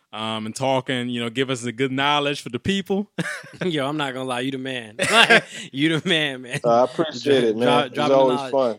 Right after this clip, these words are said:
Speaker 2: Yo,
Speaker 3: talking
Speaker 2: befo-,
Speaker 3: shop.
Speaker 2: <laughs> before you get out of here, what are the Titans gonna do, man? Y'all gonna win the division or not? Or the Titans gonna win the division, excuse me.
Speaker 3: Hey, I,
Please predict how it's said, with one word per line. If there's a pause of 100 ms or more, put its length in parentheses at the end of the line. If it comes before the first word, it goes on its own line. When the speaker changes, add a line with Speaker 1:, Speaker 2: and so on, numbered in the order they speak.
Speaker 2:
Yo,
Speaker 3:
talking
Speaker 2:
befo-,
Speaker 3:
shop.
Speaker 2:
<laughs>
before
you
get
out
of
here,
what
are
the
Titans
gonna
do,
man?
Y'all
gonna
win
the
division
or
not? (100)
Or
the
Titans
gonna
win
the
division,
excuse
me. (420)
Speaker 3:
Hey,
I,